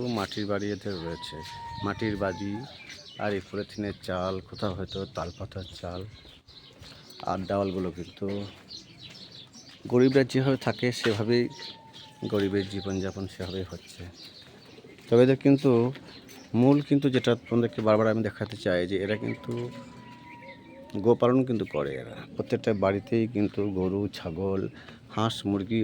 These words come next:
এসব কিন্তু এদের থাকে, বুঝতে পারছো? প্রত্যেকটা বাড়িতেই কিন্তু হাঁস, গরু, ছাগল এসব কিন্তু থেকে থাকে। আর বাউন্ডারি ওয়ালগুলো তোমাদেরকে তো দেখালাম, কোথাও পাতা দিয়ে করা আছে, কিংবা কোথাও হয়তো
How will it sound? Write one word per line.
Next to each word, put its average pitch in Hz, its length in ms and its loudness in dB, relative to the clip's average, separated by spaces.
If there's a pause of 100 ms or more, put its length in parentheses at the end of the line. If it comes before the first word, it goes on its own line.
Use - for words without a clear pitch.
এসব 104 260 -6
কিন্তু 104 200 -2
এদের 104 300 4
থাকে, - 300 -12 (1400)
বুঝতে - 220 -14
পারছো? 107 280 -8 (260)
প্রত্যেকটা 131 320 0
বাড়িতেই 107 380 4
কিন্তু 117 300 0 (680)
হাঁস, 110 220 2 (100)
গরু, 101 180 0
ছাগল 104 320 -2
এসব 92 280 -6
কিন্তু 95 220 -6 (500)
থেকে - 260 -8
থাকে। - 200 -10 (520)
আর 107 100 2
বাউন্ডারি 104 440 8
ওয়ালগুলো 113 320 6
তোমাদেরকে 113 320 2
তো 113 120 0
দেখালাম, 110 420 2
কোথাও 107 380 -2
পাতা 104 220 2
দিয়ে 104 180 4
করা 107 280 4
আছে, 123 260 -8 (580)
কিংবা 113 200 2
কোথাও 113 320 -2
হয়তো 113 300 0